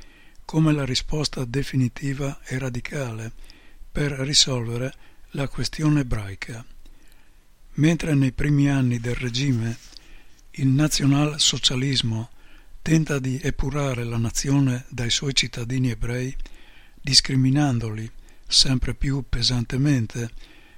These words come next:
rubando loro beni e proprietà ed esortandoli con minacce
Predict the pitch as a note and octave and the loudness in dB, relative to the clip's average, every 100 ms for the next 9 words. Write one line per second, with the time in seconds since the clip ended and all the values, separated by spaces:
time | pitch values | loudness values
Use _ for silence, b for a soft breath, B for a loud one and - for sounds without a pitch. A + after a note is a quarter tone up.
0 | B - C3 C#3 D#3 C#3+ C3 C#3 C#3 A#2+ | B -4 0 4 6 6 4 2 0 0
1 | C3 D3 C#3+ B2+ - A#2+ C3 - C#3+ A#2+ | 2 4 4 4 2 2 -4 -2 -4 -4
2 | - b b b b - C#3 B2+ C#3 D#3 | -6 b b b b -6 -4 -2 -2 0
3 | C#3+ B2+ - C#3+ C#3+ C#3+ C#3+ C3 - B2 | 2 0 0 0 2 2 0 -2 0 2
4 | B2 C#3 C3+ - B2 | 2 2 2 0 -2